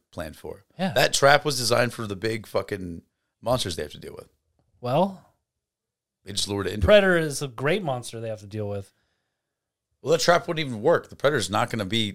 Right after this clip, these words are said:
Speaker 1: fucking walking
Speaker 2: Arnold
Speaker 1: sixty feet
Speaker 2: fucks
Speaker 1: in the
Speaker 2: him
Speaker 1: air.
Speaker 2: up with a log for sure. A log trap. Arnold does that.
Speaker 1: A professional merc.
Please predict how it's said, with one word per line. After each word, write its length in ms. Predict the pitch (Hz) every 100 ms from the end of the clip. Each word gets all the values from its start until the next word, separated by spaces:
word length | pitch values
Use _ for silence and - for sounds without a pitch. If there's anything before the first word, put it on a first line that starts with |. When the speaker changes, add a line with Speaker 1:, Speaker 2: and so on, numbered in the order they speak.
| -
Speaker 1:
fucking 540 | - 107 104 87 - _ _ _ _ _ _ _
walking 680 | 98 104 131 - 98 90 -
Speaker 2:
Arnold 280 | 214 277 277
Speaker 1:
sixty 240 | 208 - 220
feet 120 | 233
Speaker 2:
fucks 160 | 254 202
Speaker 1:
in 60 |
the 60 | 226
Speaker 2:
him 60 | 220
Speaker 1:
air. 120 | 226
Speaker 2:
up 60 | 185
with 80 | 170
a 60 |
log 380 | 160 151 156 170
for 160 | 185 185
sure. 500 | 254 269 135 131 - _ _ _ _ _ _ _ _ -
A 80 |
log 360 | 160 160 220 240
trap. 440 | - 135 110 - -
Arnold 360 | 156 262 165
does 180 | 131 123
that. 160 | 110 101
Speaker 1:
A 20 | 113
professional 760 | 131 117 - 127 - 131 113
merc. 520 | 98 98 104 90 -